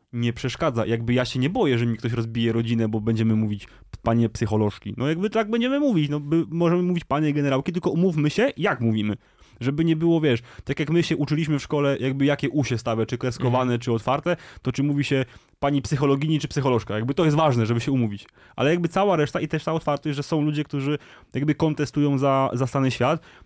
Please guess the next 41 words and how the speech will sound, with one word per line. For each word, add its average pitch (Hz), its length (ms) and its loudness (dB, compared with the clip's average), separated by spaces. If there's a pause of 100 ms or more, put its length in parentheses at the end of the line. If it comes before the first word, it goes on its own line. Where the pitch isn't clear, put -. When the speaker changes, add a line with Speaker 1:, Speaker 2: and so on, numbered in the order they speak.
Speaker 1:
no 139 60 0
jest 196 140 0
super, 120 460 2
nie? 117 200 0
I 165 360 -4 (180)
jeżeli 151 340 0
komuś 180 440 2
jest - 180 -8
lepiej, 123 400 0
że, 120 260 0 (680)
że, 117 1000 2
że 113 120 -4
te 123 120 -6
feminatywy 135 500 0
się 123 120 -4
pojawiają, 123 360 -2
to, 175 140 -2 (140)
to 285 80 -2
jakby 311 260 -2
mi 359 100 -2
to 370 60 -2
nie 381 60 -2
przeszkadza. - 260 -2
I 285 40 2
okej, 113 300 0 (180)
i 262 40 -4
luz. 135 160 2
Speaker 2:
To 120 60 -2
tak 110 60 -4
jak 113 120 -6
walka 113 280 -4
teraz, 110 300 -6
że 117 160 -6 (240)
nie 147 160 0
w 139 120 0
Ukrainie, 147 760 2 (400)
tylko 120 300 -6
na 156 240 2
Ukrainie. 120 640 2 (2250)
Speaker 1:
A 135 100 0
t-, - 140 -16